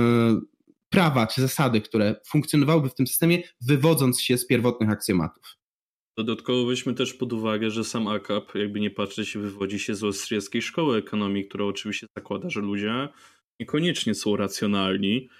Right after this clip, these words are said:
Speaker 2: więc
Speaker 1: To prawda.
Speaker 2: więc to by stało w ogóle sprzecznością jakby do tego, z czego się akap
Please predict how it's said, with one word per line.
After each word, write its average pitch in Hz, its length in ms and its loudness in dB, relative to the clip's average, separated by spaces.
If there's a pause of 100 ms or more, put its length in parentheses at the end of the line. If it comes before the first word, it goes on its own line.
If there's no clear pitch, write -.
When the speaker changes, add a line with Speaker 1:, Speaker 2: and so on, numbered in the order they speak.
(240)
Speaker 2:
więc - 340 -2
Speaker 1:
To 196 100 4
prawda. 101 300 2
Speaker 2:
więc - 340 -4
to 123 100 -2
by 117 180 0
stało 139 340 0
w 135 40 -2
ogóle 131 160 4
sprzecznością 131 800 -2
jakby 123 220 0
do 123 120 0
tego, 135 220 0
z - 40 -2
czego 127 240 0
się 127 160 0
akap 120 200 -2